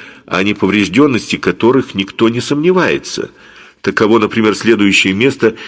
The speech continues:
из книги "Контра сермонем Ариану", против арианской проповеди, глава двадцать третья. "Пусть никто не думает, что Дух Святой происходит от Сына,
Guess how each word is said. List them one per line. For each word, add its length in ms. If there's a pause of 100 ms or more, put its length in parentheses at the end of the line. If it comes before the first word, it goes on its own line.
(120)
из 220
книги 380
"Контра 720
сермонем 760 (140)
Ариану", 640 (320)
против 400
арианской 640
проповеди, 760 (340)
глава 300
двадцать 440
третья. 480 (300)
"Пусть 240
никто 540
не 140
думает, 400
что 200
Дух 260
Святой 380
происходит 720
от 140
Сына, 520